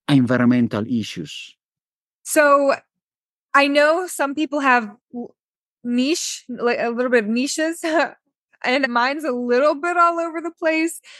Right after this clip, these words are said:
Speaker 2: So I do, personally, I, I focus on multiple forms of activism to target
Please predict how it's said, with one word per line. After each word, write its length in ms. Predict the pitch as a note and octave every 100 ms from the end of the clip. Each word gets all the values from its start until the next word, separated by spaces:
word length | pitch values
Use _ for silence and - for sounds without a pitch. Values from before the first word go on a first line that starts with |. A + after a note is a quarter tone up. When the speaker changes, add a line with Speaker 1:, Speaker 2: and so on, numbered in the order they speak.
| -
Speaker 2:
So 220 | - C#4+ B3+
I 160 | C4
do, 600 | A#3 C4+ D4 D4+ D4+ C4+ - _ _ _
personally, 480 | C#4+ D4 B3+ A3+ G#3
I, 160 | G3+ G#3+ A3+
I 120 | A3+
focus 360 | B3 A#3+ C#4
on 220 | A#3 A3 G#3+
multiple 400 | G#3 G#3 G#3 G3+
forms 380 | F#3+ F#3+ F#3
of 80 | F3+
activism 680 | F3 F3 F#3 F#3+ G#3+ A#3+ C4+ _ _ _ _ -
to 300 | D4 D4 C#4
target 640 | - A#3 A3 G3+ G3